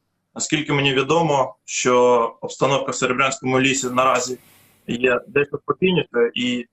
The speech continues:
в певній мірі наші побратими, е, мають тактичний успіх, просуваються потрохи, вибивають окупанта. Але, е, скажімо так, на нашому напрямку противник, е, все ж на-, має певний успіх, просувається, не дивлячись на те, що,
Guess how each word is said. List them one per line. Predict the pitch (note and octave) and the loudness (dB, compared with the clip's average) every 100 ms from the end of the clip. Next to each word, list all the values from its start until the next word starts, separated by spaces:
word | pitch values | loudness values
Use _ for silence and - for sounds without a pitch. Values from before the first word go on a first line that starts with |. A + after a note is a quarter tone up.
| _ _ _ _ | _ _ _ _
в | - | 0
певній | C3+ C3+ | 0 2
мірі | C#3 C#3 | 2 2
наші | C3 C3 C3+ | 2 0 -2
побратими, | C3 C3+ C3+ C#3 C#3 B2+ | -2 2 2 0 -2 -2
е, | A#2 _ _ _ _ _ _ B2 B2 A#2+ - | -6 _ _ _ _ _ _ -2 0 0 -2
мають | C3 C3+ B2+ - _ _ _ _ _ | 0 0 0 -6 _ _ _ _ _
тактичний | - B2+ D3 - D3+ | -6 -2 -2 0 2
успіх, | E3+ E3 B2+ - - | 2 2 -4 -6 -4
просуваються | B2+ - C#3 D#3+ C3+ A2 | -2 0 2 0 0 -6
потрохи, | - B2+ - A#2+ | -10 -6 -6 -2
вибивають | B2+ C3 C3+ B2 | -2 0 0 0
окупанта. | C3 - - D#3 C#3+ A#2+ - _ - - _ | -2 -8 -2 0 -2 -10 -18 _ -20 -20 _
Але, | - B2 C3+ C3 A#2 - - | -2 2 2 2 0 -6 -10
е, | B2 A#2+ A#2+ A#2+ _ _ | -6 -2 -4 -6 _ _
скажімо | - C3 C3 C3 | -4 -2 0 0
так, | B2+ - - | -2 -4 -4
на | C3+ | 0
нашому | D#3 D#3 C3+ | 2 0 0
напрямку | C3+ B2+ B2+ B2 B2+ A#2+ _ _ - | 0 2 -2 -4 -4 -6 _ _ -2
противник, | B2 - C#3 B2+ - B2 | -2 0 0 -2 -2 0
е, | A#2+ A#2+ A#2 - | 2 2 0 -2
все | C3 | -2
ж | B2+ - | -2 -2
на-, | C3+ | -4
має | C3+ C3+ D3 C3 | -4 0 0 0
певний | B2 C3 B2+ C#3+ | 0 -2 0 2
успіх, | D#3 - A#2 | 0 0 -6
просувається, | - C3 C3 C#3+ D3 B2 - A#2+ | -2 0 2 2 2 0 -4 -6
не | B2+ | -4
дивлячись | C3+ B2+ - | -2 -2 -4
на | B2 | -2
те, | B2+ | -2
що, | - B2 | -2 -4